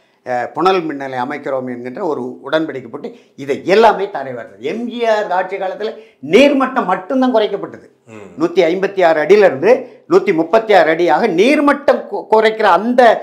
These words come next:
Speaker 1: அஹ், இழப்பு மட்டும்
Speaker 2: அவருக்கு ஒரு பாசம் இருந்திருக்கும்.
Speaker 1: இருந்துட்டு போகுது. ஆனால் நீர்மட்டத்தை தான் குறைச்சார். இந்த அடிப்படை உரிமைகள் அனைத்தையும் இழந்தது கலைஞர். சரி, அஹ், ஆயிரத்தி தொள்ளாயிரத்தி அறுபத்தி ஏழுக்கு முன்பு நம்ம மீனவர்களை தொட்டு பார்த்தானா சிங்களவன்?
Speaker 2: இல்லையே.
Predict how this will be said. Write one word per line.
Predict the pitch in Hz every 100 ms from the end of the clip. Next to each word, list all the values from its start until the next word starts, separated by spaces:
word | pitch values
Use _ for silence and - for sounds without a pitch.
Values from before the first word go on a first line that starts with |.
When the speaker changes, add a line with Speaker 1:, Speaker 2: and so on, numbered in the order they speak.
| - -
Speaker 1:
அஹ், | 185 196 190 185 185 185 190
இழப்பு | 214 254 240
மட்டும் | 214 156
Speaker 2:
அவருக்கு | 160 196 180
ஒரு | 180
பாசம் | - 170 - 170
இருந்திருக்கும். | 160 151 139 135 - _ _ -
Speaker 1:
இருந்துட்டு | 139 240 240 240
போகுது. | 196 202 180
ஆனால் | 190 285 240
நீர்மட்டத்தை | 285 285 262 254
தான் | 269
குறைச்சார். | 226 202 180 - - _
இந்த | 156 220 220
அடிப்படை | 180 330 311 - 320
உரிமைகள் | 240 220 202 180
அனைத்தையும் | 185 185 180
இழந்தது | 156 156 185 147
கலைஞர். | 120 104 104 _ _ _ _ _
சரி, | - 123 117 - _ _ _
அஹ், | - 156 147 143 139 135 135 135 127 - _
ஆயிரத்தி | - 240 -
தொள்ளாயிரத்தி | 208 190 180 175
அறுபத்தி | 170 202 208 -
ஏழுக்கு | 180 196 175
முன்பு | 175 175 180 185 170 160 - _
நம்ம | 143 160
மீனவர்களை | 160 185 190 165 147 143
தொட்டு | 170 170
பார்த்தானா | 160 147 139 127
சிங்களவன்? | 131 131 127 131 240 - _ _
Speaker 2:
இல்லையே. | 110 123 87